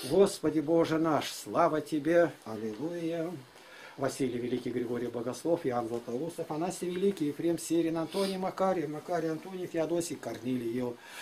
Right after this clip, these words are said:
Сергий Радонежский, Стефан Пермский, Серафим Саровский, Иоанн Тобольский, Иоанн Кронштадтский, Иоанн Шанхайский, Кирилл и Мефодий, Иннокентий, Николай Макарий, Алтайский, Филарет, и все переводчики Священного Писания, молите Бога о нас. Господи,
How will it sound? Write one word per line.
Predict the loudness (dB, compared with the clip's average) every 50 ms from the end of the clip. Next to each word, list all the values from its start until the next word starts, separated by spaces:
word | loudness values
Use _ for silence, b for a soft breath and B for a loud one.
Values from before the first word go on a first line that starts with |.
| B B
Сергий | 0 4 4 4 6 6 4 6
Радонежский, | 8 8 8 6 6 2 0 -2 -4 -6 -4
Стефан | -4 -4 -4 -2 -2 -4 -4
Пермский, | -4 -4 -4 -4 -4 -6 -6 -2
Серафим | 0 0 2 2 0 0 -2 -2 0
Саровский, | 4 4 4 6 6 4 2 0 -2 -4 -4
Иоанн | -2 -2 -2
Тобольский, | -4 -4 -2 -2 -2 -4 -4 -4 -6
Иоанн | -6 -6
Кронштадтский, | -6 -6 -8 -8 -8 -4 0 0 0 0 0 -4 -8
Иоанн | -8 -8 -8
Шанхайский, | -8 -10 -12 -10 -6 -4 -4 -4 -4 -6 -10 -12 -12 -14 B B B B B B B 0 4
Кирилл | 6 8 8 8 8 8
и | 8
Мефодий, | 6 4 2 4 4 4 6 6 4
Иннокентий, | 2 0 -2 0 2 2 2 2 0 -6
Николай | -10 -8 -8 -6 -2 0 0 0 0
Макарий, | -2 -6 -4 0 2 2 2 2 0
Алтайский, | -2 -4 -2 -2 0 0 0 -2 -6 -8
Филарет, | -6 -8 -6 -6 -4 0 0 0 0 0 -4 B B B B B B B
и | -6 -6
все | -2 4 6 6 6 6 4 0 -4
переводчики | -2 -2 0 2 2 4 2 2 0 -4 -6 -8 -10
Священного | -8 -6 -4 0 2 2 2 2 2 0 0
Писания, | 0 -2 -2 0 4 4 4 4 4 2 2 0 0
молите | -2 -2 -2 -2 -4 -4 -4 -6
Бога | -6 -4 -2 0 0 0 0 -2 -4 -4 -4 -4
о | -4
нас. | -2 0 0 2 0 0 -2 -8 -16 -20 B B B B B B B B B B B -2
Господи, | 4 6 6 6 4 2 0 2 2 2 2 2 0